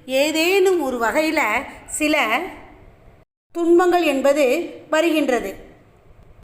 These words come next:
என்று நாம் வைத்துக்கொள்வோம். அந்த துன்பம் நீங்கணும் அப்படி என்றால் தலையில கை வைத்துக்கிட்டு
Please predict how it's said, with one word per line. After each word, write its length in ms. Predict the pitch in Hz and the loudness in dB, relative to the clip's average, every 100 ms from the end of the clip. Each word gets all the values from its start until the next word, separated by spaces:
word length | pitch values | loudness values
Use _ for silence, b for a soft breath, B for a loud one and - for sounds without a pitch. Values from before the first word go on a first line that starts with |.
| _ _ - - | _ _ -20 -10
என்று 680 | 330 320 269 339 - - 320 | -8 0 2 2 -2 -10 -2
நாம் 220 | 339 302 | 2 2
வைத்துக்கொள்வோம். 720 | 294 294 302 262 226 190 180 - - - - _ _ - _ _ _ _ _ _ _ _ _ _ - - | 2 0 -2 0 0 -2 -4 -12 -20 -20 -20 _ _ -20 _ _ _ _ _ _ _ _ _ _ -20 -10
அந்த 240 | 330 349 | -6 -4
துன்பம் 500 | 349 359 381 403 311 | 0 0 2 2 4
நீங்கணும் 640 | 349 359 349 339 311 - - | 4 4 4 4 0 -2 -6
அப்படி 320 | 269 339 320 | -2 0 0
என்றால் 380 | 302 330 403 571 - - - - _ _ _ _ _ _ _ _ _ - - | 0 0 -2 -4 -10 -20 -20 -20 _ _ _ _ _ _ _ _ _ -20 -6
தலையில 420 | 311 349 359 320 | 0 2 2 2
கை 160 | 294 311 | 2 0
வைத்துக்கிட்டு 540 | 330 339 339 262 330 | 0 -2 -4 -4 0